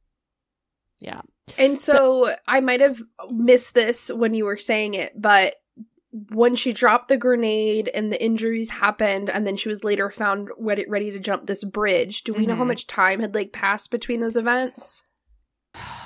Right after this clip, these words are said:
Speaker 1: It had to have been a number of years 'cause, like Rachel
Speaker 2: Oh, okay.
Speaker 1: said, they, she had gone in and out of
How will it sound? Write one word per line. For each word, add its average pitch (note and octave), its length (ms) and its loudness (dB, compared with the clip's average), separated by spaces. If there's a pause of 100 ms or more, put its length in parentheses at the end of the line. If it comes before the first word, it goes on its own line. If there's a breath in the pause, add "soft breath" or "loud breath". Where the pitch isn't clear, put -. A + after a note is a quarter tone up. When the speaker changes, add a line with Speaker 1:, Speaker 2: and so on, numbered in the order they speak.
(320 loud breath)
Speaker 1:
It A#3 140 2
had A#3+ 240 2
to E4 80 2
have D4 140 0
been G3+ 180 0
a G3 60 -2
number F3 400 -2
of E3+ 160 -4
years E3+ 320 -4
'cause, F3+ 400 -6
like F3 340 -4
Rachel F3+ 400 -4
Speaker 2:
Oh, D#3 120 -2
okay. - 180 -8
Speaker 1:
said, F3+ 480 -2 (120)
they, F#3 240 -4
she G3+ 200 -2
had G3 100 0
gone F#3+ 220 -2
in E3+ 160 -6
and F3+ 120 -6
out E3 320 -2
of D#3 320 -8